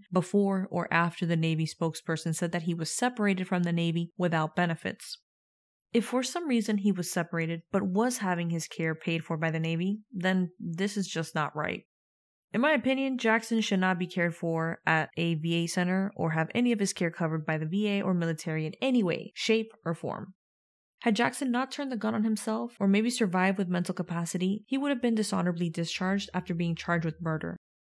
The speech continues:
Veterans with this kind of discharge are immediately ineligible for all V A benefits, whether that be educational, healthcare, vocational, et cetera.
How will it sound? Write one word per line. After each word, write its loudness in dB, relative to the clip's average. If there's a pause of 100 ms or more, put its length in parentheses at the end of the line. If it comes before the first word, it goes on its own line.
(320)
Veterans 2
with -2
this 2
kind 0
of 0
discharge -2
are 0
immediately 4
ineligible 0
for -4
all 4
V 4
A 6
benefits, 0
whether 2
that 4
be 2
educational, 0
healthcare, 2
vocational, 2
et -4
cetera. 0